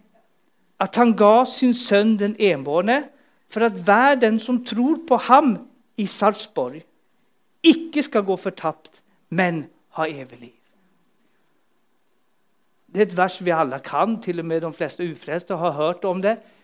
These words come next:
Men hva, hvilket vers? «Så høyt elskede Faderen hver himmelens og jordens skaper, elsker Sarpsborg.»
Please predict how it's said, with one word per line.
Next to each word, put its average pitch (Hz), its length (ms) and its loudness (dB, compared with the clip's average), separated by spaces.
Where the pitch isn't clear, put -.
Men 208 160 -6
hva, 190 140 -8
hvilket 196 400 -12
vers? - 480 -10
«Så - 240 -2
høyt 277 460 4
elskede 208 720 2
Faderen 160 720 0
hver 151 240 -4
himmelens 202 560 0
og 254 80 -4
jordens 175 540 -10
skaper, 170 580 -4
elsker 202 640 4
Sarpsborg.» - 680 -4